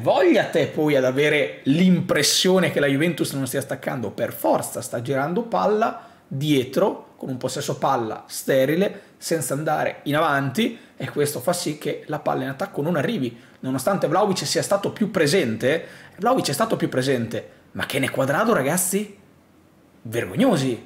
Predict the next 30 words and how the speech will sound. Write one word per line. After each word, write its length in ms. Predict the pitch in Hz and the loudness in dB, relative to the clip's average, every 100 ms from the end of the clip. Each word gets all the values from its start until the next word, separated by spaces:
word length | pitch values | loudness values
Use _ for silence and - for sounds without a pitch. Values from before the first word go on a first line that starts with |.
| - | -14
prestazione 500 | - 123 - 185 143 | -10 -8 -4 -2 -2
terrificante. 640 | - 113 175 277 240 113 117 | -4 -6 -4 0 0 -2 -4
Quindi, 360 | 214 220 - - - - - - - - - - - - - | 0 0 -2 -8 -20 -20 -20 -20 -20 -20 -20 -20 -20 -18 -6
eh, 600 | - 170 160 151 147 151 | -2 -2 -2 -4 -4 -4
secondo 280 | 151 160 170 | -4 0 0
me, 140 | 180 - - - _ _ _ - - | 0 -4 -16 -20 _ _ _ -18 2
non 320 | 196 294 240 | 4 6 4
solo 800 | - - 302 175 156 135 - - - - - | 4 4 4 6 6 4 0 -10 -20 -20 -4
la 180 | 151 165 | 0 0
partita 580 | - 214 147 - 175 190 | 2 0 0 -4 0 0
preparata 460 | 170 147 - 220 156 | 2 2 2 2 2
da 80 | |
Allegri 260 | 139 160 156 | 2 2 2
in 60 | 143 | 0
un 100 | 131 | 0
certo 280 | 147 139 | -2 -2
tipo, 420 | 139 127 - - - | -6 -8 -8 -8 -8
ma 360 | 139 147 190 185 | -6 0 0 0
pure 760 | - 240 269 285 294 - - - | 2 4 6 6 4 0 -6 -10
la 160 | 127 | -10
prestazione 600 | - 131 123 135 214 247 | -6 -4 -4 -2 2 2
di 80 | 147 | 0
questi 280 | 139 143 120 | -2 -4 -2
due 120 | 127 | -4
esterni, 480 | 120 190 - 98 - | -2 -2 -2 -4 -10
che 120 | - | -6
poi 120 | 185 | -2
valuteremo 460 | 156 117 117 131 107 | -2 -2 -4 -4 -4
a 40 | |
parte. 460 | - - - - | -4 -6 -6 -16